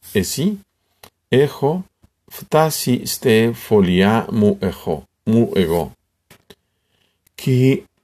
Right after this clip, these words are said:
έτρεψε να χώτεει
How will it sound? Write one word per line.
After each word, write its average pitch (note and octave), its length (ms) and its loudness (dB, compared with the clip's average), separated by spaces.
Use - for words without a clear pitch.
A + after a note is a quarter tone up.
έτρεψε C#3+ 840 2
να B2+ 560 2
χώτεει F2+ 920 -2